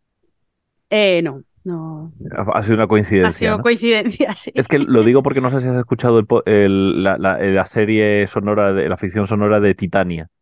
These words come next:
Speaker 1: No.
Speaker 2: Pues es,
Speaker 1: Esa
Speaker 2: es, es
Speaker 1: me
Speaker 2: una
Speaker 1: la
Speaker 2: maravilla.
Speaker 1: apunto.
Speaker 2: Titania e-, es, eh, básicamente es una, una inteligencia artificial, termina en I A, es Titania. Es, es
Speaker 1: Sí.
Speaker 2: claramente el
Speaker 1: <laughs>
Speaker 2: chistecillo,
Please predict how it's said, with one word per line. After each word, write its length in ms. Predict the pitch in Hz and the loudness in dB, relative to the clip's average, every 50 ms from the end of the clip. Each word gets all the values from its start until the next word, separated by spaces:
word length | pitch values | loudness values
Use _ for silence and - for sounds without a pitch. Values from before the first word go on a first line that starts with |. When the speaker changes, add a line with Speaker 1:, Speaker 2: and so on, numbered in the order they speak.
| _ _ _ _ _ _ _ _ _ _ _ _ _ _ _ _ _ | _ _ _ _ _ _ _ _ _ _ _ _ _ _ _ _ _
Speaker 1:
No. 400 | - 226 226 220 214 220 247 294 - - - _ _ _ _ _ _ _ _ _ _ | -2 0 0 0 0 -2 -4 -8 -12 -20 -20 _ _ _ _ _ _ _ _ _ _
Speaker 2:
Pues 260 | 101 98 95 - - 92 | -6 -4 -4 -4 -4 -6
es, 120 | 85 - - | -8 -4 -4
Speaker 1:
Esa 240 | - 98 - 226 226 | -4 -2 0 -2 0
Speaker 2:
es, 0 | |
es 160 | - - - | 0 0 0
Speaker 1:
me 20 | 107 | 0
Speaker 2:
una 100 | 104 98 | 0 2
Speaker 1:
la 20 | |
Speaker 2:
maravilla. 400 | - 98 95 92 95 92 90 85 | 2 2 2 0 0 0 -2 -2
Speaker 1:
apunto. 100 | - _ _ - - - - - - _ | -4 _ _ -20 -20 -20 -20 -20 -8 _
Speaker 2:
Titania 680 | - 110 98 - 117 117 123 127 131 127 127 131 - | 0 0 2 2 0 0 0 0 2 2 2 2 2
e-, 240 | - 123 120 101 110 110 | 2 2 2 4 2 2
es, 160 | 104 - - 123 | 0 0 0 2
eh, 540 | 110 107 104 104 101 101 98 98 98 95 95 | 2 4 4 4 4 4 4 2 2 0 -2
básicamente 640 | 78 95 101 104 95 120 120 110 113 113 113 127 | -2 -4 -4 -4 -4 -2 -2 -2 -2 -2 -2 -4
es 100 | 117 - | -4 -4
una, 400 | - 120 113 107 107 104 101 - - | -2 -2 0 0 0 0 -2 -4 -6
una 220 | - 101 101 98 98 | -6 -4 -2 -2 0
inteligencia 320 | 98 92 98 - 104 101 | 0 -2 -2 0 0 0
artificial, 480 | 98 - 104 - 110 101 127 139 175 - | 0 0 -2 -4 -2 0 2 0 2 0
termina 380 | - 95 87 87 95 98 101 104 | -2 -4 -2 -2 -2 -2 -2 -2
en 120 | 104 104 | -2 0
I 120 | 101 101 104 | 0 0 0
A, 80 | 104 | 0
es 80 | 104 - | -2 -4
Titania. 1040 | - 110 - 139 151 170 - - _ 139 120 113 104 95 95 120 123 101 82 - _ _ - - _ - | -6 -6 -4 -4 -6 -6 -6 -8 _ -2 0 2 2 2 2 2 0 -2 -4 -8 _ _ -20 -18 _ -2
Es, 260 | 95 90 82 - - - | -2 -2 -2 -2 -2 -2
es 160 | 104 104 - | -2 -2 0
Speaker 1:
Sí. 0 | |
Speaker 2:
claramente 600 | - 113 107 104 101 101 98 101 104 101 101 95 - | 0 0 2 2 2 2 2 2 2 2 2 0 0
el 100 | - - | 0 0
Speaker 1:
<laughs> 0 | |
Speaker 2:
chistecillo, 600 | 254 110 - - - - - 139 131 123 120 | -2 -2 -2 -2 -4 -2 -2 0 0 0 0